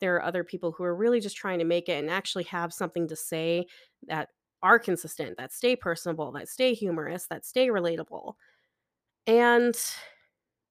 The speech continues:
actually work really hard to try to get their point across while not banking off of a paycheck for making videos? Because a lot of these influencers, this is their main job anymore, so they do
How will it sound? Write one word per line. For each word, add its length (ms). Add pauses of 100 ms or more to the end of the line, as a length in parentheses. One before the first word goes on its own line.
(320)
actually 380
work 320
really 240
hard 240
to 60
try 260
to 80
get 300
their 160
point 280
across 400
while 540 (460)
not 420 (140)
banking 400
off 220
of 120
a 40
paycheck 640
for 120
making 340
videos? 560 (340)
Because 220
a 60
lot 260
of 80
these 160
influencers, 600
this 160
is 60
their 120
main 240
job 260
anymore, 440
so 160
they 160
do 180